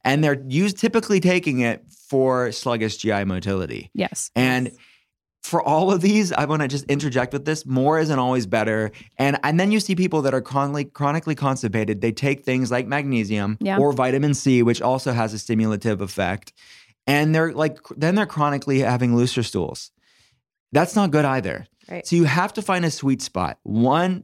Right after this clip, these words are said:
Speaker 1: two to three snakes a day. Two to three snakes a day. You don't want, like, seven to eight pudding servings a day.
Speaker 3: <laughs> Or soft serve.
Speaker 1: Or soft serve.
Speaker 3: I'm
Speaker 2: And,
Speaker 3: thinking of the frozen
Speaker 2: and if
Speaker 3: yogurt
Speaker 2: there's an
Speaker 3: places where
Speaker 2: <laughs> oh
Speaker 3: you
Speaker 2: my
Speaker 3: add the
Speaker 2: gosh.
Speaker 3: toppings. Now I've
Speaker 2: Oh
Speaker 3: gone
Speaker 2: boy.
Speaker 3: down a,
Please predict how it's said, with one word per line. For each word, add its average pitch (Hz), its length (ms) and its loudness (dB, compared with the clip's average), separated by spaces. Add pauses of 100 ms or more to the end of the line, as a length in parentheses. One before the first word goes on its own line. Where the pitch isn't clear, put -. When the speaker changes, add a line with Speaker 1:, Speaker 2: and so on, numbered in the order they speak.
Speaker 1:
two 196 220 2
to 214 80 0
three 185 260 2
snakes 151 380 0
a 147 60 4
day. 117 400 0 (560)
Two 175 100 4
to 175 80 2
three 170 140 2
snakes 160 240 0
a 160 40 0
day. 156 180 2
You 113 120 0
don't 160 240 0
want, 160 240 -2
like, 143 300 -4 (120)
seven 156 400 0
to 151 60 2
eight 143 360 0
pudding 160 260 0
servings 82 500 -4
a 82 60 -8
day. - 380 -8
Speaker 3:
<laughs> - 40 -12 (600)
Or 175 160 2
soft 156 380 -2
serve. 156 440 -2
Speaker 1:
Or 123 220 2
soft 143 340 0
serve. - 500 -6 (300)
Speaker 3:
I'm 185 100 0
Speaker 2:
And, 233 60 2
Speaker 3:
thinking 214 220 4
of 190 100 0
the 185 80 2
frozen 170 400 4
Speaker 2:
and 262 40 8
if 262 120 4
Speaker 3:
yogurt 302 220 4
Speaker 2:
there's - 20 0
an 320 120 4
Speaker 3:
places 214 500 4
where 190 120 4
Speaker 2:
<laughs> - 0 -
oh 302 100 6
Speaker 3:
you - 60 6
Speaker 2:
my - 40 8
Speaker 3:
add - 220 4
the - 60 4
Speaker 2:
gosh. 185 120 0 (260)
Speaker 3:
toppings. 190 360 0
Now 170 180 2
I've 160 100 2
Speaker 2:
Oh - 60 4
Speaker 3:
gone 160 140 4
Speaker 2:
boy. 160 40 0
Speaker 3:
down 156 200 2
a, 156 120 -2